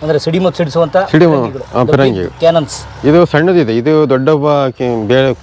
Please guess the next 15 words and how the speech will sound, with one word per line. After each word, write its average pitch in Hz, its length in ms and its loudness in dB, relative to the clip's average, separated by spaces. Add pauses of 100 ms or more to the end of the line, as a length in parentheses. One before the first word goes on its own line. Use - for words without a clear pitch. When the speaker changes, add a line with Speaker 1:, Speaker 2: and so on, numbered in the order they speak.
Speaker 2:
ಕೋಟೆ 143 160 0
ಮೇಲೆಲ್ಲ 151 280 0
ಇದಕ್ಕಿಂತ 143 440 -2
ಮೂರು 135 480 0
ನಾಲ್ಕರಷ್ಟು 131 540 0
ಪಿರಂಗಿಗಳಿದಾವೆ. 123 720 2
Speaker 1:
ಹಾ. 175 200 -4
Speaker 2:
ಅಂದ್ರೆ 185 240 4
ಚಿತ್ರದಲ್ಲಿ 196 880 2
ಮುಂಚೆ 180 300 0 (540)
ಬಹಳಷ್ಟು 151 320 0
ಹೇರಳವಾಗಿ 170 560 2
ಮ-, 127 460 0 (480)
ಈ 113 100 4
ಪಿರಂಗಿಗಳಾಗಿರ್ಬೋದು, 147 1200 0